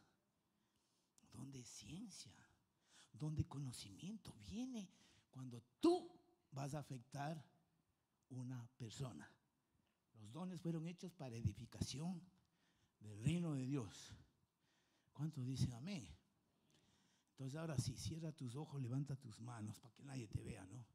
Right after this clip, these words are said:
Los que quieren decirle a Dios, "Me comprometo", pero tienen que levantar las manos en señal de, "Sí, yo tomo este compromiso". Cierre sus ojos, levante sus manos y dígale, "Padre Celestial,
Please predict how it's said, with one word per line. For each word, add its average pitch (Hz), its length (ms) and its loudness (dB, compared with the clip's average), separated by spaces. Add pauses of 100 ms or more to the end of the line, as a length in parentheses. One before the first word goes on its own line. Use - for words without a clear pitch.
(640)
Los 117 220 -6
que 117 200 -8 (220)
quieren 147 260 0
decirle 131 360 -2
a 117 60 -4
Dios, 131 260 -4
"Me 107 160 -8 (100)
comprometo", 98 960 -12
pero 120 160 -8
tienen 165 160 -2
que 156 100 -4
levantar 127 320 -2
las 120 100 -2
manos 107 260 -4 (760)
en 117 180 -4
señal 127 600 2
de, 113 220 -6
"Sí, 117 440 -4 (380)
yo 123 200 -6 (100)
tomo 131 280 -4
este 123 200 -8
compromiso". 107 680 -12 (600)
Cierre 147 300 0
sus 127 220 -6
ojos, 151 280 0
levante 131 360 0
sus 113 220 -8
manos 143 420 -4 (300)
y 113 100 -6
dígale, 131 380 0
"Padre 135 340 -2
Celestial, 139 880 -2